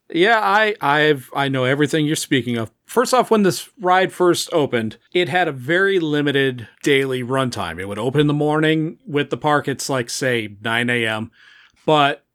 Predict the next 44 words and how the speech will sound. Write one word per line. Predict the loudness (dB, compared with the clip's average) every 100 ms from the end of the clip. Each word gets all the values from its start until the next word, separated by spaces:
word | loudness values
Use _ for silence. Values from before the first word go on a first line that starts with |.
| _ _
the | -2
rest | 2 2 2
of |
the | 0
park | 2 4 4 0 -10 -6
is | -4 -2
still | 2 2
going | 4 4 2
till | 0 0
late | 0 0
in |
the | 0
night, | 2 0 0
but | -2 -2 -6
this | -2 0 2 0
particular | -4 -2 -2 0
ride | 2 2 2
has | 0 -4 -4
to |
close | -6 -4 -4 -6 -8 -10 _
at | -20
five | -10 0 2 2 -2
P | -8 -6
M. | -8 -12 _ _ _ _
The | -6
reasoning | 0 2 2 0 -4
for | 0 2 2
it, | 0 -4
the | -10 -8 0
only, | 2 2 0 -2
and | 0 2
I | 4
actually | 2 2 2
reached | 2 0 0
out | 0 2
to | 0
a |
couple | 0 2 0
official | 0 -2 0 -2 -2
Universal | -2 0 2 2 -2
people, | -2 -6 -6
and | -6
I | -4
said, | -2 -2